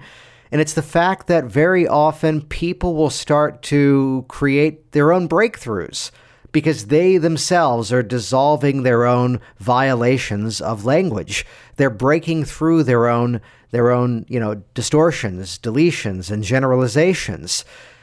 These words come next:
And the side effect is, is that often these discoveries, these epiphanies that they're making, they start to credit back to you because you were the one asking these questions to dive deeper into their individual issue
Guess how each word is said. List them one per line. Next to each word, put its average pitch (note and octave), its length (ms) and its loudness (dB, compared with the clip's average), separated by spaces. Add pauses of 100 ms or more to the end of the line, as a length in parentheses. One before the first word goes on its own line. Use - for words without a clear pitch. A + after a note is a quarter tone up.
(140)
And C#3+ 140 0
the C#3 60 2
side G#3+ 300 2
effect G3 320 0
is, F#3+ 260 4
is D3 120 0
that D3 120 4
often D#3+ 400 2
these C3+ 220 2
discoveries, C3 800 0
these B2+ 240 0
epiphanies A#2 800 -2
that A#2 180 -2
they're G#2+ 140 -2
making, C3+ 560 0 (420)
they C3+ 140 2
start D3+ 300 0
to D3+ 40 0
credit C#3+ 540 -2
back A#2+ 300 0
to A2+ 120 -2
you A#2 480 0 (480)
because C3+ 320 -2
you D3 220 2
were A3+ 100 4
the E3+ 100 0
one B2+ 300 0
asking D#3 680 -2
these B2+ 200 -2
questions B2 880 -2 (240)
to C3+ 100 -4
dive C3+ 520 0
deeper D#3 420 2
into C3+ 320 -2
their A#2+ 220 2
individual G#2+ 720 0
issue A2 580 0